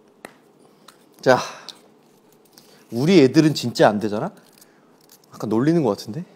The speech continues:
오, 되는데? 이게 조금 길면 돼요. 한 오십 미터가 있으면 제가 되는 것처럼 보이는데, 이게 구간이 짧아서 그러니까 나중에 기회가 되면 오십 미터 구간에서 제가 보여드리도록 할게요.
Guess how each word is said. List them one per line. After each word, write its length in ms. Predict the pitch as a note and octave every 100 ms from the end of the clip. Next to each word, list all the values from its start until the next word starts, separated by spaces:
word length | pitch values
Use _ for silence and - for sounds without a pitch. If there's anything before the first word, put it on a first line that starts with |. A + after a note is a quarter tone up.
| _ _ _ _ _ _ _ - -
오, 400 | C3 D#3 F3+ F#3+
되는데? 520 | - C#3 D#3+ E3+ A3+ - - - - - _ _ _ _ _
이게 520 | D#3 F#3+ F3 A#2+ - - -
조금 400 | C#4+ - D#4 B3+
길면 460 | G3+ A3 B3 B3
돼요. 300 | D#3 C#3 G2+ F#2
한 320 | F#3 F#3+ E3+
오십 320 | E3 A3+ B3+
미터가 320 | C4 A#3 G#3+
있으면 220 | E3+ F3+ C#3+
제가 500 | C3 C3+ B2 G#2 -
되는 220 | D3 F3
것처럼 260 | E3+ E3+ B2+
보이는데, 520 | A#2 G#2+ G#2+ D3+ G#2+
이게 160 | A2+ B2+
구간이 360 | - C3+ D#3+
짧아서 380 | D3+ F#3+ G#3+ G3+
그러니까 480 | E3+ B2 G#2+ E3 A#2
나중에 540 | A2+ B2 F3 D#3 D#3+
기회가 300 | - D3 E3+
되면 220 | C#3 C3+ A#2
오십 280 | B2 E3+
미터 220 | F#3 F3 B2+
구간에서 280 | B2+ A#2+
제가 140 | A2 G2
보여드리도록 560 | B2+ C#3 C3 A2+ G#2+ B2+
할게요. 400 | D#3 A2+ C3